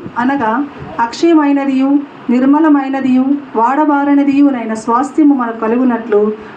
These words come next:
ఆయన తన విశేష కనికరము చొప్పున మనలను మరలా జన్మింపజేసెను.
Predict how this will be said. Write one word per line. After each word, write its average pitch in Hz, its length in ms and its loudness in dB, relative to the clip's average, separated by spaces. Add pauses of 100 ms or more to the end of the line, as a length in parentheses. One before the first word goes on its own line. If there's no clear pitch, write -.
(120)
ఆయన 254 260 -2
తన 247 180 -2
విశేష 294 500 0
కనికరము 277 640 -2
చొప్పున 220 260 -2
మనలను 233 480 -2 (340)
మరలా 240 340 0
జన్మింపజేసెను. 220 1080 -2